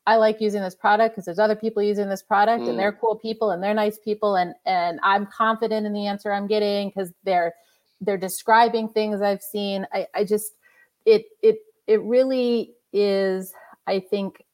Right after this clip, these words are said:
Speaker 1: a, an opportunity to build affiliation in a lot of different directions. People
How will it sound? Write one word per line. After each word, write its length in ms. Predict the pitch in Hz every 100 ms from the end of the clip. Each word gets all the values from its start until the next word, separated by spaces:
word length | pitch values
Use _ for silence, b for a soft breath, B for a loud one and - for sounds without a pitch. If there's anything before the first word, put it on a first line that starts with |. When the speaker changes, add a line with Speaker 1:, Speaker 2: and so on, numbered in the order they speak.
| -
Speaker 1:
a, 180 | 202 208
an 140 | 190
opportunity 1200 | 196 208 208 190 - 214 202 196 190 185 180 175 b b b -
to 120 | 196
build 340 | 175 196 196
affiliation 720 | 190 196 190 180 170 170 196
in 120 | 180 175
a 80 |
lot 200 | 170 156
of 140 | 156 156
different 320 | 156 156 156
directions. 540 | 151 143 - - -
People 580 | - 208 202 190 180 170